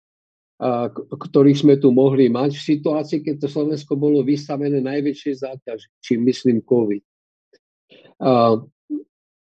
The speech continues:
ten ďalší problém, ktorý je, a to je vôbec, e, problém celej tejto vlády, že ona sa správa mimoriadne etaisticky.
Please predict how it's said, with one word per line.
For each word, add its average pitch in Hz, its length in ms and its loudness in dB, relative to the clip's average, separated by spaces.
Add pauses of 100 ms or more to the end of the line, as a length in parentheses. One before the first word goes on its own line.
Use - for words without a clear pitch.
(320)
ten 135 160 6
ďalší 156 400 2
problém, 160 400 6
ktorý 156 560 4
je, 170 80 2
a 135 160 -4
to 143 160 0
je 135 80 0
vôbec, 160 320 -4
e, - 80 -20 (480)
problém 147 320 0
celej 143 400 -2
tejto 143 240 -4
vlády, 143 400 -4
že 143 160 -2
ona 147 160 -6
sa - 160 -20
správa 143 540 -2
mimoriadne 143 760 2
etaisticky. - 1040 -8